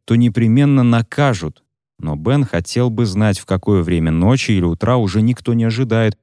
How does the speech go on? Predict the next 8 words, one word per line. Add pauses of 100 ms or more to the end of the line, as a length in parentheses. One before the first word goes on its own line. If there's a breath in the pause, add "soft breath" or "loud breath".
(160)
что
кто-либо
покажется
на
улице. (680)
В
шесть
утра?